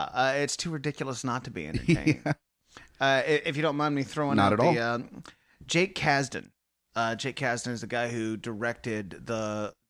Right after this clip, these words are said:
Speaker 1: latest Jumanji film.
Speaker 2: That's a really good call. I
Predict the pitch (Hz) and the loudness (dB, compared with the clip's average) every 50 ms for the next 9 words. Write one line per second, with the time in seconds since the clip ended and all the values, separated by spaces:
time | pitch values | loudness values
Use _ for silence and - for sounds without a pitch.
0 | _ _ _ _ - 143 131 127 117 - - 123 104 117 117 120 131 113 117 95 | _ _ _ _ -2 -2 0 0 0 -2 -4 -4 -4 -2 -2 -2 -2 -4 -6 -8
1 | 80 73 _ _ _ _ - - 120 95 76 71 - _ _ _ _ _ _ _ | -10 -12 _ _ _ _ -10 -8 -6 -6 -6 -8 -12 _ _ _ _ _ _ _
2 | _ _ - 101 92 95 - 117 104 92 104 104 107 101 92 98 87 - - 107 | _ _ -2 -2 0 2 4 2 4 6 6 6 6 6 4 2 0 2 4 6
3 | 104 101 98 - - 107 127 135 131 - - | 6 6 6 4 6 6 6 6 4 0 -6